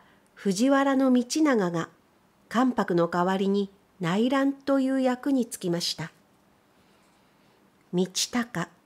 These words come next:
道兼、道長の三人は兄弟でしたが、心の中ではお互いに自分が一番偉くなろうと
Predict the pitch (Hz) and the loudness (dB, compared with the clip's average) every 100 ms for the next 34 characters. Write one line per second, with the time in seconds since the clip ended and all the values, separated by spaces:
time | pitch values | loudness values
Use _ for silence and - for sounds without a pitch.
0 | _ 214 214 214 - 254 233 190 - - | _ 2 2 0 -4 0 0 0 -2 -10
1 | - 247 240 311 311 254 202 190 - 208 | 0 2 2 0 2 2 2 0 -2 0
2 | 233 240 226 175 170 - - _ _ - | 2 2 2 0 -4 -10 -20 _ _ -2
3 | 285 320 220 196 180 185 - 165 160 - | 0 2 2 2 0 -4 -6 -6 -6 -10
4 | _ _ _ _ - - _ - 180 226 | _ _ _ _ -20 -20 _ -6 -2 2
5 | 233 262 262 262 254 208 196 175 170 - | 4 4 4 2 0 0 0 2 0 -2
6 | _ _ 160 170 190 220 220 220 220 214 | _ _ -8 -4 0 2 4 4 2 2
7 | 220 254 285 285 277 240 - 294 320 320 | 0 2 2 2 0 -2 -4 0 2 2
8 | 330 320 277 254 208 196 214 202 - 185 | 2 2 0 0 0 2 0 -2 -6 -8